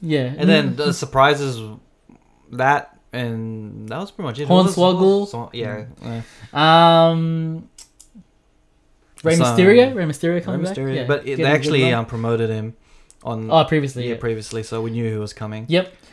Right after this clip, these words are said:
Speaker 1: Um,
Speaker 2: shouldn't
Speaker 1: then
Speaker 2: have done that. Like, they should have just, to add a little bit of surprise and not tell anyone who's gonna be in it.
Speaker 1: Well, maybe it was a requirement from Saudi Arabia. "Who, who's
Speaker 2: Mm.
Speaker 1: on the card? We need to know."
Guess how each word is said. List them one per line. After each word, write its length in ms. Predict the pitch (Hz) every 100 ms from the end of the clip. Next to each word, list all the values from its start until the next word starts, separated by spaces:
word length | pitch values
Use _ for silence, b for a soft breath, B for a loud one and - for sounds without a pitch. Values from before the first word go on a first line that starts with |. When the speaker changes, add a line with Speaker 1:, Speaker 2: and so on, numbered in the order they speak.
| b
Speaker 1:
Um, 200 | 156 160
Speaker 2:
shouldn't 160 | 160 -
Speaker 1:
then 80 | 196
Speaker 2:
have 120 | 151
done 180 | 156 190
that. 320 | 143 131 131
Like, 260 | 135 135 131
they 100 | 147
should 200 | 170 160
have 100 | 147
just, 520 | 139 - - - -
to 80 | 120
add 200 | 151 147
a 140 | 127
little 360 | 131 139 156 147
bit 140 | 135
of 60 | 123
surprise 420 | 120 123 113 110
and 120 | 107 _ _
not 200 | 120 117
tell 200 | - 113
anyone 260 | 113 113 113
who's 160 | 110 107
gonna 140 | 110
be 80 | 107
in 100 | 120
it. 60 | 151
Speaker 1:
Well, 140 | 170
maybe 240 | 185 196 202
it 40 |
was 180 | 180 160
a 180 | 151 147
requirement 600 | 143 - 156 160 156 143
from 200 | 135 127
Saudi 260 | 139 139
Arabia. 280 | 135 127 120
"Who, 260 | 156 202 180 -
who's 180 | 190
Speaker 2:
Mm. 40 | 185
Speaker 1:
on 60 | 160
the 60 |
card? 300 | - 185 156
We 80 | 156
need 180 | 160 165
to 100 | 156
know." 260 | 160 139